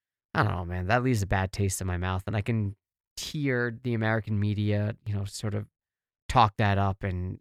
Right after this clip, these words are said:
emphasize how much of a failure the Raptors team is, and I just don't have any time for that. So for me, they gotta make it to the Eastern Conference Finals. And, um,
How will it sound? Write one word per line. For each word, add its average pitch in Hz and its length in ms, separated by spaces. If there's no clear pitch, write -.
emphasize 104 580
how 104 120
much 104 200
of 104 80
a 98 60
failure 98 640
the 98 80
Raptors 95 420
team 101 380
is, 95 320
and 95 100
I 95 120
just - 180
don't 107 140
have 98 120
any 98 140
time - 280
for - 80
that. - 240
So - 240
for 143 120
me, 160 160
they 139 140
gotta 131 200
make 120 160
it 104 60
to - 80
the 107 100
Eastern 101 220
Conference 95 320
Finals. - 480
And, 98 400
um, 95 680